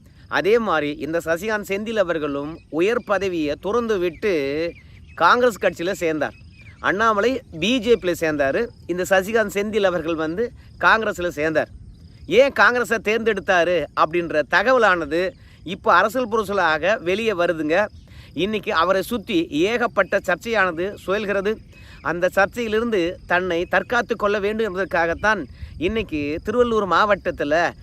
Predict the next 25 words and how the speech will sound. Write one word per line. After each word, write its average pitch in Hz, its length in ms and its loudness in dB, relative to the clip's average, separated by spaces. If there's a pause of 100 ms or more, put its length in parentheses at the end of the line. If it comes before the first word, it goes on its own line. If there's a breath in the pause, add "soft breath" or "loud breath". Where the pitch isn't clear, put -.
(120)
அவர் 165 200 2
உண்ணாவிரதம் 202 560 0
இருப்பதாகவும், 185 580 0 (380 loud breath)
மூன்று 214 280 -2
நாள் 220 160 2
தொடர்ச்சியாக 202 540 0
உண்ணாவிரதம் 202 520 2
இருந்த 196 240 2
காரணத்தினால 180 720 2 (360 soft breath)
அவருக்கு 165 420 0
நீர் 208 200 -4
சத்து 208 340 -8
குறைபாடு 185 560 0
ஏற்பட்டு 175 500 -2
இரத்த 175 440 0
அழுத்தம் 185 460 0
குறைந்து 196 460 0
அவரு 190 320 0
மயக்கம் 196 520 0
அடைந்ததனால 185 640 2
அவரை 175 540 2
மருத்துவமனையில 196 720 -2
கொண்டு 180 320 -2
போய் 175 220 -2
சேர்த்திருக்கின்றார்களாம். 165 840 -4